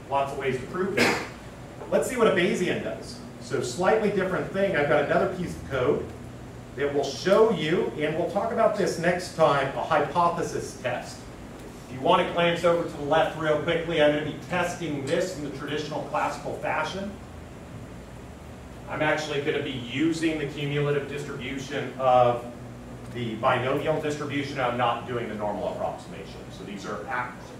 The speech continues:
exact p values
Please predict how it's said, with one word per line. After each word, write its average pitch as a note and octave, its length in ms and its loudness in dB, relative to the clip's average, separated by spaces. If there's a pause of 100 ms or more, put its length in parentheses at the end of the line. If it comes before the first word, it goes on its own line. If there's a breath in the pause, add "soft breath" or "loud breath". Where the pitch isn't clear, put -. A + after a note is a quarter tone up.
(1120)
exact C#3 680 -2
p D3 100 -8
values - 440 -10